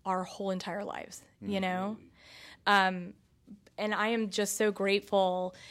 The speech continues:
Speaker 1: to you guys and to, you know, your teammates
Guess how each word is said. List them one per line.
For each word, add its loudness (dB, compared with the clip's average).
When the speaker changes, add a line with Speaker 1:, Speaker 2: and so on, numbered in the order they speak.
Speaker 1:
to -2
you -2
guys 8
and -4
to, -4
you -6
know, -2
your -4
teammates -2